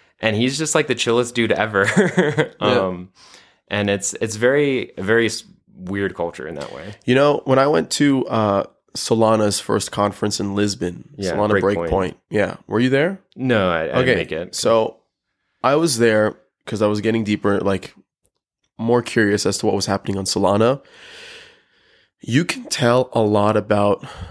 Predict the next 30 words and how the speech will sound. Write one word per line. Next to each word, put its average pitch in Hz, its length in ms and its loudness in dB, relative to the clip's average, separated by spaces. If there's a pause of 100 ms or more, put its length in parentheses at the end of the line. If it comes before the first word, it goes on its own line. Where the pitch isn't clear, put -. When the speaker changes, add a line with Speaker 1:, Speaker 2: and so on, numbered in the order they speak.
(580)
Speaker 2:
a 107 60 -4
community 117 680 0 (200)
based 104 320 2
off 104 160 -2
who 117 160 2
attends 107 380 0
its 90 120 -4
conferences. - 760 -6 (520)
Speaker 1:
Yeah. 85 280 -2 (1000)
Speaker 2:
We 127 120 2
just 131 200 0
used 139 140 0
the 135 60 4
analogy 110 340 4
and 110 80 2
the 104 40 2
example 101 440 2
of 95 320 -4
Vitalik 101 460 -2
coming 104 220 -4
here 101 420 0
and 98 100 -4
him 101 260 -2
being 101 220 -4
the 101 100 -2
leader, 113 600 0
like, 101 200 -6
the 104 160 -6
unofficial 135 600 0
leader 101 440 -4